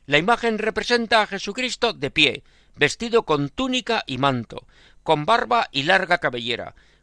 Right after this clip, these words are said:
con los brazos separados del cuerpo, la mano derecha ligeramente levantada y abierta,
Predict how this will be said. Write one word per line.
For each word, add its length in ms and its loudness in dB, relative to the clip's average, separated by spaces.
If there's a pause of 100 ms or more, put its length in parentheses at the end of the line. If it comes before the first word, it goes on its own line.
con 180 0
los 160 -2
brazos 400 -4
separados 520 2
del 180 -6
cuerpo, 480 -2 (320)
la 160 -6
mano 260 6
derecha 420 -2
ligeramente 760 0
levantada 680 0
y 140 -4
abierta, 540 -2